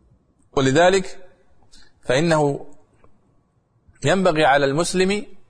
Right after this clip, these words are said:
أن يتعبد لله سبحانه وتعالى بالمحافظة على هذا الأمن في مكة المكرمة، وأن يتقرب إلى الله سبحانه وتعالى بالمحافظة على هذا الأمن.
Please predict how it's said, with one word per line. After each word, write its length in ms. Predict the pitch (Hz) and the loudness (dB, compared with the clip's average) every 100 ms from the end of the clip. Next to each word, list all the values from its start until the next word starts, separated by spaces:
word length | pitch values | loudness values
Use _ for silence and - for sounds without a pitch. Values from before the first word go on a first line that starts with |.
| _ _ - | _ _ -6
أن 80 | 123 | -2
يتعبد 580 | 135 - 135 185 151 131 | -2 0 0 2 0 0
لله 340 | 127 131 139 | 0 2 2
سبحانه 440 | 127 120 104 143 127 | 0 -6 -4 -2 -2
وتعالى 440 | 123 120 123 135 | -2 0 0 0
بالمحافظة 800 | 120 117 113 131 127 120 113 110 | -2 -4 -4 -2 -2 -2 -4 -2
على 180 | 107 107 | -2 0
هذا 220 | 113 120 | 0 -2
الأمن 340 | 113 123 135 - - - - - - 110 | -2 -2 -4 -8 -18 -20 -20 -20 -14 -6
في 160 | 127 | -2
مكة 380 | 131 - 123 113 | -2 -2 -2 0
المكرمة، 640 | 117 110 143 143 156 175 - - - - | -2 -4 -2 -2 0 -2 -8 -18 -16 -4
وأن 180 | 113 135 | 0 0
يتقرب 500 | 123 131 170 147 135 | -2 -2 0 0 0
إلى 120 | 127 | 0
الله 200 | 131 135 | 2 0
سبحانه 420 | 123 110 131 123 | -2 -4 -2 -2
وتعالى 640 | 117 110 110 123 123 123 - - - | -2 0 2 2 2 0 -4 -18 -14
بالمحافظة 1400 | 104 110 120 120 120 110 104 104 117 110 110 123 123 113 107 | -4 -2 -2 -2 0 0 0 -2 -4 -4 -4 -2 -2 0 0
على 180 | 107 104 | 2 2
هذا 380 | 113 107 107 | 0 0 -2
الأمن. 300 | 110 104 95 | -2 -4 -6